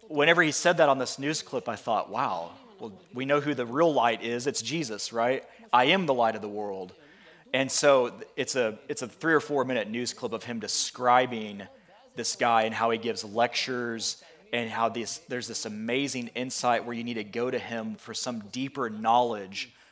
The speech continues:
of God's word. Very interesting. Okay. Now, with that in mind, so they clearly are, res-, are ready to receive this man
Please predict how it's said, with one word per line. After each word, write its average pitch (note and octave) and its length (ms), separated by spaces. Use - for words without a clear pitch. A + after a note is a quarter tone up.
of A2 180
God's A2 340
word. G#2 420
Very C3+ 380
interesting. G#2 680
Okay. G#2+ 320
Now, C3+ 200
with A#2+ 180
that C#3+ 180
in C#3+ 140
mind, C3 340
so C3+ 120
they B2+ 120
clearly E3 560
are, C3 160
res-, B2 460
are C3 120
ready B2+ 420
to C3+ 120
receive B2 960
this B2+ 300
man A#2+ 480